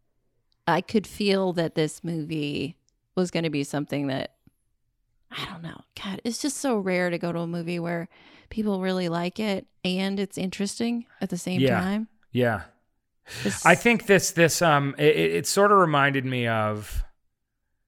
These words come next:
Speaker 2: a lot of people are drawing Matrix comparisons. Like, "Oh, I felt like this is how I felt when I left the Matrix," you know?
Speaker 1: Uh-huh.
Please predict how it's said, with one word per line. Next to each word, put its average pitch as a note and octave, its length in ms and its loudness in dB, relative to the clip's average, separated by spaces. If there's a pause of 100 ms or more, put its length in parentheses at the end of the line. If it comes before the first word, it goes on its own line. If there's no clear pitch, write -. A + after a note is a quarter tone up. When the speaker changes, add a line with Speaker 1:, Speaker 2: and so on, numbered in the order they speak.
(680)
Speaker 2:
a D3+ 80 2
lot F#3 180 8
of G3+ 60 2
people D#3+ 240 8
are C#3+ 60 6
drawing C3+ 420 4
Matrix A#2+ 580 -2
comparisons. E2+ 720 2
Like, F#2 160 -8
"Oh, B2 60 0
I F#2 300 -4
felt G#2 260 -4
like G2 220 -6
this G#2 200 -8
is A2 80 -8
how G#2 160 -2
I F2+ 60 -6
felt G#2+ 180 -4
when F#2+ 80 -8
I F2+ 60 -6
left G2 200 -6
the F#2 60 -10
Matrix," F2 680 -6
you - 160 -2
know? F#2 80 -2
Speaker 1:
Uh-huh. D#3+ 260 -2